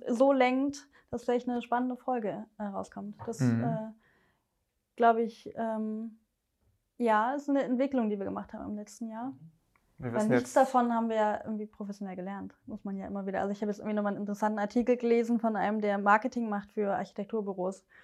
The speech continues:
Speaker 1: und sich ein bisschen lustig gemacht hat über Architekten, die denken, „Ja, das bisschen kann ich ja auch.“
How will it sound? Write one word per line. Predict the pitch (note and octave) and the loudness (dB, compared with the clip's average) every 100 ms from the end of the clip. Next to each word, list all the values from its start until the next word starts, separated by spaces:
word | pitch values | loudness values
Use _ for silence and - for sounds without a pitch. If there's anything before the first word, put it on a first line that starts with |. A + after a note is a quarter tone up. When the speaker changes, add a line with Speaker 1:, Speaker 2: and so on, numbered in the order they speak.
| - - _ - | -20 -20 _ -8
Speaker 1:
und | G3 F#3 | -6 -6
sich | G3 | -6
ein | G3+ | -6
bisschen | G3 G3+ | -4 -4
lustig | G3+ G3+ G#3+ | -4 -6 -10
gemacht | G3+ F#3+ F#3 | -10 -10 -10
hat | G3+ | -10
über | F3+ | -8
Architekten, | - G#3 G3+ G3+ F#3+ | -8 -10 -14 -12 -10
die | |
denken, | F#3 F#3 F#3+ F#3 | -8 -8 -8 -10
„Ja, | D#3+ F3 | -10 -12
das | - - - - | -14 -20 -18 -16
bisschen | D#3+ F#3+ | -14 -14
kann | - F3 | -12 -12
ich | - | -6
ja | D3+ | -2
auch.“ | F#3 G#3+ | -2 -4